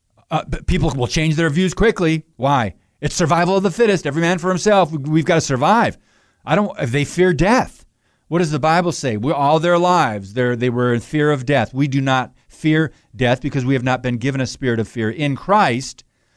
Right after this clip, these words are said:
We've been given a spirit of power, love, and a sound mind. So you can see how this is all driving against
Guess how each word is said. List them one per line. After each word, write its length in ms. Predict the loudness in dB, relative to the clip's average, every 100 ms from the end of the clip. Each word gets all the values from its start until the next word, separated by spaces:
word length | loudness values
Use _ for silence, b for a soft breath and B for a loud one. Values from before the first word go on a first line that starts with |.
| _ -8
We've 100 | -2
been 120 | 0
given 180 | 2 0
a 40 |
spirit 300 | -2 -2 -2
of 100 | 0
power, 360 | 0 2 2 2
love, 200 | 2 0
and 100 | -2
a 40 |
sound 400 | -2 0 0 -2
mind. 500 | 0 2 2 0 -4 -10 b b b b b
So 160 | -2 0
you 140 | 0
can 140 | 0
see 220 | -4 0 0
how 140 | 2
this 160 | 0 -2
is 120 | 0
all 160 | 2
driving 600 | 2 0 0 0 0 -2 -4
against 760 | -8 -8 -6 -2 -2 -4 -10